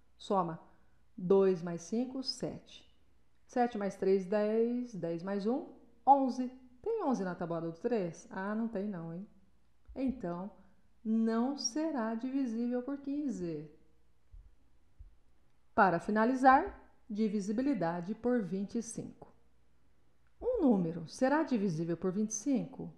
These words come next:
quando ele terminar em zero zero, ou vinte e cinco, ou cinquenta,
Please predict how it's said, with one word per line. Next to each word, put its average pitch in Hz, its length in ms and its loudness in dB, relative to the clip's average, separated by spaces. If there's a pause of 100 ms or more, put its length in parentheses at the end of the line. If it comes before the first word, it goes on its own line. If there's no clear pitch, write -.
quando 269 220 4
ele 269 160 2
terminar 294 500 0
em 185 100 -4
zero 254 320 2
zero, 208 400 0 (960)
ou 180 260 4
vinte 302 220 0
e - 40 -12
cinco, 247 540 -2 (400)
ou 339 140 -2
cinquenta, 269 600 -2